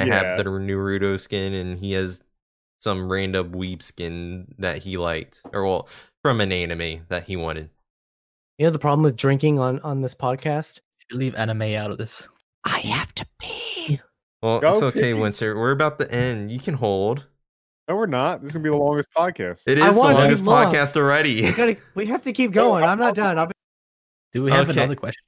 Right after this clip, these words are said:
Speaker 4: Like,
Speaker 2: We,
Speaker 4: uh, like,
Speaker 2: I
Speaker 4: uh,
Speaker 2: have one more.
Speaker 4: Yeah. Well,
Speaker 2: Is it
Speaker 4: it's too late.
Speaker 1: <laughs> Okay.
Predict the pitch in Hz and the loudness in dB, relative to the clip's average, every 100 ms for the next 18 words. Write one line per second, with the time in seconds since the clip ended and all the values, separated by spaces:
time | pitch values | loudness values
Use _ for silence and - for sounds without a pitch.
0 | _ _ _ _ _ - 135 127 127 117 | _ _ _ _ _ -4 0 4 4 2
1 | 113 107 123 127 139 123 123 117 104 92 | 0 -2 0 2 2 4 2 2 2 2
2 | 87 90 92 - - _ _ _ _ _ | 2 0 -2 -12 -20 _ _ _ _ _
3 | _ 190 214 - _ _ 120 110 107 107 | _ -14 -14 -18 _ _ -8 -6 -4 -6
4 | - - 107 95 90 _ _ - - - | -10 -10 -8 -8 -10 _ _ -20 -20 -8
5 | 143 196 - - - 233 180 - 208 | -2 0 -2 -12 2 2 4 4 4